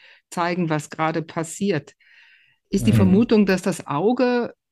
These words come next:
Speaker 1: stärker auch mitgestaltet, was Klang und Musik dann am Ende wird, richtig? Oder ist es doch so, dass die Leute dort, die Profis, alle mit dem Ohr arbeiten?
Speaker 2: Ja, also ich würde sagen,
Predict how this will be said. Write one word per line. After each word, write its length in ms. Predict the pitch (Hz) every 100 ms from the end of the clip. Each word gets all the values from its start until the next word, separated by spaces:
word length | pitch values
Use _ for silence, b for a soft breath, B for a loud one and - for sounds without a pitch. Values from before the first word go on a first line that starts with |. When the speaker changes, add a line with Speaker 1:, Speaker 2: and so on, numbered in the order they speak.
| -
Speaker 1:
stärker 720 | - - 175 190 220 214 -
auch 200 | 185 -
mitgestaltet, 800 | 196 202 208 - 180 180 190 185
was 560 | 160 170 - - - - _
Klang 540 | - 151 147 202 285 277 _ _ _ _ -
und 200 | 180 185
Musik 500 | 165 160 180 _ -
dann 200 | 160 160
am 160 | 104
Ende 500 | - 170 160 160 160 b b b b _ _ _ _ _ -
wird, 540 | 156 233 320 - - _ b b b b -
richtig? 640 | 156 214 - 294 294 - -
Oder 400 | 196 220 214 -
ist 160 | 202 202
es 180 | 190
doch 180 | - 190
so, 160 | - 175
dass 180 | 170 -
die 140 | 165
Leute 320 | 160 170 175
dort, 300 | 170 160 160
die 60 | 156
Profis, 420 | - 156 165 160
alle 180 | 143 143
mit 140 | 151 143
dem 140 | 143
Ohr 320 | 139 131 120 -
arbeiten? 600 | 117 120 123 - 131 - _ _ _ _ _ B B B B B -
Speaker 2:
Ja, 160 | 110
also 140 | 120 123
ich 40 |
würde 180 | 123 127
sagen, 380 | 123 123 123